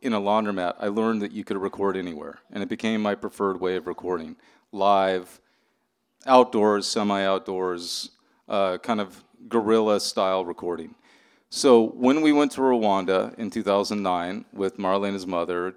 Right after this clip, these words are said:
returning after the ninety-four genocide for the first time, um, we wanted to look for music, and so we did. And it was very difficult to find anything that we felt was compelling. And, and it's not that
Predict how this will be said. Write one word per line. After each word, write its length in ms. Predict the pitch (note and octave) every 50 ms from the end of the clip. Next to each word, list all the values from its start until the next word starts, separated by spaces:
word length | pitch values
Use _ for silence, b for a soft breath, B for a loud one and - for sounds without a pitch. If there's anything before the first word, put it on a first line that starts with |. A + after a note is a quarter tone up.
| _
returning 600 | - - - - A2+ G#2 G2+ G2 G2 F#2+ F#2 F#2 - -
after 560 | - G2+ F#2+ - - A2 G2+ F#2+ F#2+ F#2+ F#2
the 120 | - F#2
ninety-four 480 | F#2 F#2+ G2 F#2+ F2+ F#2 - C3+ C3+ A#2+
genocide 520 | G#2 A2+ A2 G#2+ G#2 - - A2 G2 F#2+
for 100 | - -
the 60 | F#2 F2+
first 320 | - - G2 F2 - -
time, 340 | G2 F2+ E2 E2 E2 E2+ - b b b b b b b b b _ -
um, 400 | A2 G2+ G2 F#2+ F2+ F2+ F#2 - _ _ _ _ _
we 360 | - G#2+ G#2+ A#2+ A#2+ A#2+ B2
wanted 320 | A#2+ G#2 G2 F#2+ G2+ A2 G2+
to 60 | A2+
look 180 | G#2 G2+ G#2 -
for 120 | - A#2
music, 480 | A2+ C3+ F3 E3+ - F2 E2+ E2+ - -
and 220 | F#2+ F#2 G2 F#2+
so 520 | - - - G2+ F#2+ F#2+ G2 G2+ G2+ - - _ _ _
we 100 | - G#2+
did. 320 | G#2 E3 D#3+ A2+ F2 E2+ F2
And 160 | F#2 F#2+ G2
it 180 | G2 - - A2+
was 160 | G2+ G#2+ F#2+
very 240 | F#2+ C3 C#3 C#3+ C#3
difficult 420 | B2+ C#3 - - - C#3 A#2 -
to 60 | -
find 360 | G#2+ - B2 A#2 A#2 A2+ A2
anything 420 | A2 G#2+ A2 G2+ - A#2+ A2+ A2 G#2
that 120 | G2 F#2+ - b b b b b b b b b b
we 200 | - - F#3 G#3+
felt 280 | - - - A#2 F2+ -
was 140 | - G#2 -
compelling. 640 | - G2 F#2 E2+ G2 F#2+ F2+ F2 E2+ E2 E2 - -
And, 220 | - - G#2+ A2 - -
and 120 | A#2+ A#2+
it's 140 | B2 B2 -
not 220 | F3 D#3+ C#3 -
that 120 | A#2+ G#2